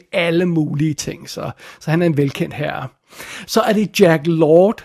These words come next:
der spiller Felix Leiter, C I A-agenten, som James Bond møder undervejs. Og Jack Lord er nok mest kendt for at spille Detective Steve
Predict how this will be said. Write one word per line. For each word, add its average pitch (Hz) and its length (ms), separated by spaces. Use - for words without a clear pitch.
der 185 60
spiller 165 380
Felix 180 600
Leiter, 175 500
C - 140
I 170 60
A-agenten, 180 840
som 151 400
James 151 220
Bond 165 260
møder 180 260
undervejs. 214 540
Og - 240
Jack 185 160
Lord 196 340
er 185 80
nok 175 240
mest 190 500
kendt - 320
for - 240
at 165 120
spille 160 500
Detective 170 500
Steve 175 480